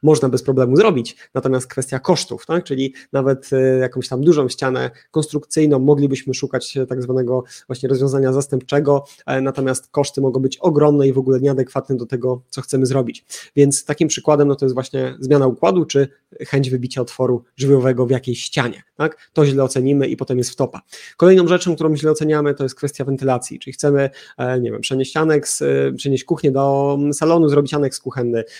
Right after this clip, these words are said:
czy zrobić jakiś podział na pokoje, czy na, mm, kawalerki i tutaj też oceniamy, wszystko będzie dobrze, na pewno da się zrobić. No niestety potem okazuje się, że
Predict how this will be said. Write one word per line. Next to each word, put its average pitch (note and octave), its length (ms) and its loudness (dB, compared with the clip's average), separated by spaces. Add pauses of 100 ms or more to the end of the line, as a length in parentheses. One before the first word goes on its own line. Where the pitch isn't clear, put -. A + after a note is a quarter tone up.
czy C3 120 -8
zrobić C3 220 -2
jakiś - 220 -10
podział C#3+ 320 2
na C3 80 -2
pokoje, D3 460 2
czy C3 200 -6
na, C3 260 0
mm, C3+ 360 -4
kawalerki D3+ 600 0 (240)
i G3 160 -6
tutaj D#3 280 -2
też C#3+ 400 -2
oceniamy, C3 440 -2
wszystko - 300 -8
będzie C3+ 220 -2
dobrze, D#3 280 0
na C3+ 80 -2
pewno C3 320 -4 (100)
da C3+ 280 -4
się B2+ 120 -6
zrobić. D3+ 420 0 (320)
No E3+ 200 4
niestety C3+ 440 -2
potem B2 280 -4
okazuje A#2+ 380 0
się, A#2 200 -4
że A2+ 200 -4